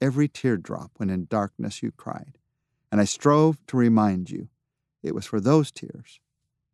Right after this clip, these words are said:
that I died." So come to him. "Come to me," Jesus said. "All you who are weary and heavy laden, I will give you rest." I must come to him. If I'm gonna experience God's comfort, the second thing I have to do is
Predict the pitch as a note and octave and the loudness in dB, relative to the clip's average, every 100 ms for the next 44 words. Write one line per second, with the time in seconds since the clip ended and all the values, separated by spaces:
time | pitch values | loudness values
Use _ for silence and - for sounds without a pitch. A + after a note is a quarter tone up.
0 | - F2+ F2+ D#2+ - A2+ - _ _ _ | -8 -6 -6 -8 -14 -18 -20 _ _ _
1 | _ _ _ _ - A#3+ - _ _ - | _ _ _ _ -4 -4 -4 _ _ -2
2 | E3 F3 D#3+ - _ A#2 C3 F#2 - - | 2 2 0 -6 _ -2 0 -2 -6 -2
3 | E3+ F#3 D#3+ A#2+ A2 F#2 - G#2+ G2 - | 2 2 2 2 2 0 -2 -4 -4 -8
4 | - - _ _ _ _ _ _ - C3+ | -16 -20 _ _ _ _ _ _ 0 4
5 | C#3+ C3 C3 A2+ G#2 B2+ B2 A2 F#2 G#2+ | 6 4 2 2 2 2 2 0 -2 -2
6 | G#2 G#2 G2 F2+ - _ _ _ - B2 | -2 -4 -6 -8 -14 _ _ _ -4 -2
7 | A#2+ G#2 A2 G2 G2 - - - _ A#2 | 0 -2 -2 -2 -6 -10 -20 -20 _ -2
8 | B2+ C3 - F3 D#3+ - - - _ _ | 0 -2 0 0 0 -4 -16 -20 _ _
9 | _ _ _ _ _ _ _ _ - C3 | _ _ _ _ _ _ _ _ 0 2
10 | D3 C#3 - - D3 C3+ - C#3 C3+ - | 4 4 2 2 2 2 0 0 -2 -2
11 | D#3 - F#3 - - D3 C#3+ D3+ D3 D3 | -2 0 -4 -2 -4 -2 -2 -2 0 -2
12 | D3 B2+ D#3+ F#3+ C#3+ G#2 | -4 -2 0 0 -2 -6